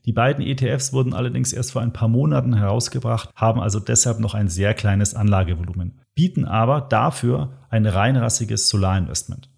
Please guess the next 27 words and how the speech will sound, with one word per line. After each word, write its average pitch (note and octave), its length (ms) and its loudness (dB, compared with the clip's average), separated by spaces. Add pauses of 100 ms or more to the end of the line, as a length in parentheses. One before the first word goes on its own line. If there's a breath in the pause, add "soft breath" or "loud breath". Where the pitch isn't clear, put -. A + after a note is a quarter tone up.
Das A#2+ 140 0
wäre A#2+ 160 2
einmal C#3 240 2
der G#2+ 160 4
Han C3+ 140 4
E D3+ 140 -2
T C#3 140 -4
F C#3+ 240 -4
Solar G#2+ 420 2
Energy D#3+ 500 0 (160)
mit - 160 -2
fünfundvierzig C3+ 640 0
Werten C3 260 0
im C3+ 120 -2
Portfolio. C#3 680 -4 (100)
Diese B2 200 2
Unternehmen B2 440 4
haben A#2+ 220 4
einen G2+ 240 2
Zugang C3+ 680 0
zu A2 160 -2
Herstellern A2 560 2
von G2 200 -2
Photovoltaikanlagen, A2+ 1080 0
Solarzellen, G#2 880 2
solarbetriebenen G#2 840 0
Lade- G#2+ 560 2